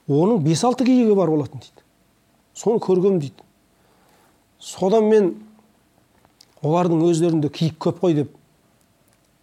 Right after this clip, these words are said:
айта алмадым әкеме. "Қарсы келмейінше апарып берейінші", — деп. Содан кейін жаңағы,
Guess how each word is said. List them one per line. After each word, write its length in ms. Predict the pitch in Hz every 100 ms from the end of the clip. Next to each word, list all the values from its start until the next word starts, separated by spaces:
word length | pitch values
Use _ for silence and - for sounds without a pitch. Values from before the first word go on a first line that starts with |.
| _
айта 160 | 127 170
алмадым 320 | 156 156 127 110
әкеме. 340 | - 120 - _ _ _ _ _ _ _ _ _ _
"Қарсы 380 | - 147 - -
келмейінше 560 | 147 151 143 - 135
апарып 320 | 123 117 135 -
берейінші", — 300 | 135 135 - 143
деп. 140 | - - - - - _
Содан 320 | - 135 135
кейін 300 | 123 143 185 285 _
жаңағы, 460 | 143 131 131 127